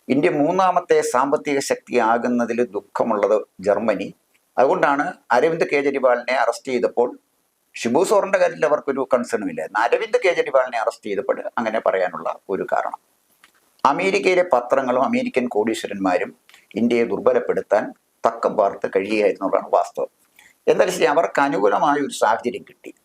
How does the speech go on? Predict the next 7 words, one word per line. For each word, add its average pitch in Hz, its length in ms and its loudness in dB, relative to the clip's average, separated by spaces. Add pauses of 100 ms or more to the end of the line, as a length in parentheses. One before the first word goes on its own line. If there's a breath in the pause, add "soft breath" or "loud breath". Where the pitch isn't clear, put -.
(540 soft breath)
അതിന് 143 180 2
അവരെ 160 220 4
മാത്രം 135 300 0
കുറ്റം - 240 -4
പറഞ്ഞിട്ട് 98 320 -2 (100)
കാര്യമില്ല. - 500 -6 (920 loud breath)
ഇന്ത്യയിൽ 175 600 2